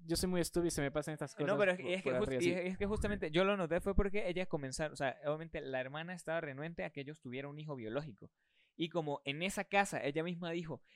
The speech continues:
Speaker 2: que imagínate estar en esta casa y que te estén niños corriendo y jodiendo y llorando y gritando y no sé qué más,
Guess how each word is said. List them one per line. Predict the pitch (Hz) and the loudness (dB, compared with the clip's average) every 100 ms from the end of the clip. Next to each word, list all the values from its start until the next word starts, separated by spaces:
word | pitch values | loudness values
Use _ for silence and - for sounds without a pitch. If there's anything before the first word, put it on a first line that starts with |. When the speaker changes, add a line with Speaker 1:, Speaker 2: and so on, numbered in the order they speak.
| _ | _
Speaker 2:
que | 165 | -6
imagínate | 165 170 196 202 | -4 -6 -4 -4
estar | 156 170 | -4 -2
en | 185 190 | -4 -4
esta | - | -6
casa | 175 185 196 | -2 -2 -2
y | |
que | 170 | -6
te | 156 151 | -6 -6
estén | 151 165 | -6 -8
niños | 165 175 180 | -8 -6 -6
corriendo | - 139 147 170 170 | -4 -2 -2 -4 -4
y | |
jodiendo | 160 139 143 165 | -4 -2 -2 -4
y | 160 | -4
llorando | 139 135 165 165 | -2 0 0 -2
y | |
gritando | 147 135 156 156 160 | -6 -6 -4 -4 -6
y | |
no | 147 | -10
sé | 135 | -10
qué | 123 | -8
más, | 143 175 | -4 -4